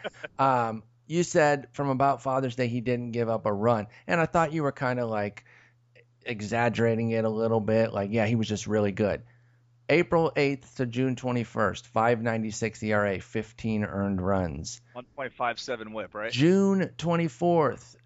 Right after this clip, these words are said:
Speaker 1: to October third, zero runs. Two runs, actually. Zero earned, though. You were right.
Speaker 2: Correct.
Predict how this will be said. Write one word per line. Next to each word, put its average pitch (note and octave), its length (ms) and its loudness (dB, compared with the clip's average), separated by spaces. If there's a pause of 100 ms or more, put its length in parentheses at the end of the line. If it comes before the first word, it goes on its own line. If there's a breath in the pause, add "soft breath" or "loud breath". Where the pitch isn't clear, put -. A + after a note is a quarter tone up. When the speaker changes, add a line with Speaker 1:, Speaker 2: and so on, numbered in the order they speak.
Speaker 1:
to D3+ 200 0
October C#3 520 0
third, B2 640 -2 (560)
zero B3+ 520 6
runs. A#3+ 800 0 (360)
Two G3+ 400 -6
runs, C3 320 -2
actually. A#2+ 400 -4
Zero D#3 500 4
earned, A#2+ 300 -2
though. F#2+ 340 -6 (100)
You F3 160 -4
were A3+ 60 -4
right. A3+ 240 2
Speaker 2:
Correct. - 180 0